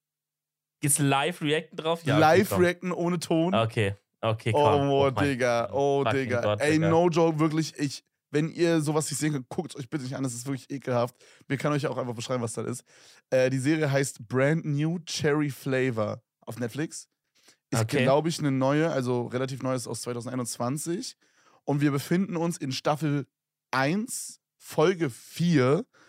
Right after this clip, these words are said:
Speaker 2: Und, äh, die Folge heißt Kaulquappen-Smoothie. Und, äh, wir müssen in Minute, oh, Digga, wenn ich jetzt reingehe, ich seh's direkt. Oh, ich seh's direkt. Äh,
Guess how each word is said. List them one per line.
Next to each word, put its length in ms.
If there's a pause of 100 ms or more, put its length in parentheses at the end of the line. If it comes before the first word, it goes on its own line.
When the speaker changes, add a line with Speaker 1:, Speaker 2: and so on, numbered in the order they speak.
(600)
Speaker 2:
Und, 420
äh, 160
die 100
Folge 220
heißt 220
Kaulquappen-Smoothie. 1700 (920)
Und, 380
äh, 220 (100)
wir 160
müssen 340
in 220 (220)
Minute, 840 (300)
oh, 180
Digga, 200
wenn 80
ich 60
jetzt 140
reingehe, 220
ich 80
seh's 160
direkt. 320
Oh, 260
ich 80
seh's 140
direkt. 280
Äh, 840